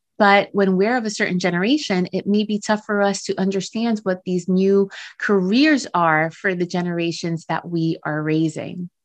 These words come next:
But let me backtrack to going back to the thought of why is it that we may put so much emphasis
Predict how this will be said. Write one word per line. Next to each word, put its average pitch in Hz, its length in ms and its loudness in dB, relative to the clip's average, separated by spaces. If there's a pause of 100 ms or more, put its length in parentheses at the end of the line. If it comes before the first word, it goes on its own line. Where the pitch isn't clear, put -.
(380)
But - 140 0
let 220 100 2
me 226 160 2
backtrack 208 880 2 (340)
to 240 540 2 (500)
going 226 300 4
back 226 280 -2
to 233 100 -6
the 196 120 -2
thought 240 340 0
of 170 400 2 (300)
why 202 360 2
is 247 240 0
it 208 180 -4
that 196 280 0
we 208 220 0
may 190 420 0 (260)
put 285 280 -2
so 247 140 -2
much 202 260 -2
emphasis 202 680 -4